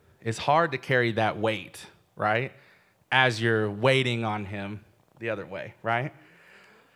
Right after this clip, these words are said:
But Je-, for ex-, we have the greatest example.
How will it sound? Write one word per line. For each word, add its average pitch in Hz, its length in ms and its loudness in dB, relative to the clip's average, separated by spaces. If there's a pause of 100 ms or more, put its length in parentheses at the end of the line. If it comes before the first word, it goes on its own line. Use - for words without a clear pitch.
(400)
But 139 460 4 (2750)
Je-, 160 300 -2
for 139 220 -2
ex-, 120 120 -6 (120)
we 139 100 0
have 165 160 2
the 131 60 -2
greatest 135 320 0
example. 110 540 -8